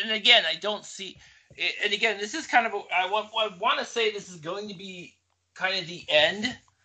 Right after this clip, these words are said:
but I don't see it. I, I mean, again, we've got a whole bunch of, we, we have a whole bunch of folks from, uh, we have a whole bunch of people that are,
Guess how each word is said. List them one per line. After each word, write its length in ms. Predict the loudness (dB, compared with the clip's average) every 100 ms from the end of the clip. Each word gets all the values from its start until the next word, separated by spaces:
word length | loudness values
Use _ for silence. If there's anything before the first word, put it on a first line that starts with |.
| _ _ 2
but 140 | 6
I 140 | 6
don't 200 | 6 0
see 260 | -6 -8 -8
it. 140 | -8 0
I, 120 | 2
I 80 | 4
mean, 220 | 2 0 0
again, 340 | 4 4 4
we've 220 | -4 2
got 120 | 6
a 60 | 6
whole 1300 | 4 -2 -4 -2 -2 -2 -2 -2 -2 -4 -2 -2 -2
bunch 300 | -2 -4 -6
of, 60 | -10 -16 -12 -12 -14 -20 -20 -18 -2
we, 260 | 2 2
we 240 | 0 -2 0
have 160 | 2
a 80 | 0
whole 260 | 0 0 2
bunch 300 | 0 0 -10 -8
of 80 | -6
folks 360 | 0 0 0 -4
from, 320 | -2 -2 -2
uh, 260 | 0 0 -4 -12 _ _ _ _ _ _
we 80 | -2
have 100 | 0
a 60 |
whole 180 | 2 2
bunch 200 | 0 -2
of 80 | -2
people 440 | -4 -4 -6 -6
that 220 | -2 0 2
are, 320 | 0 0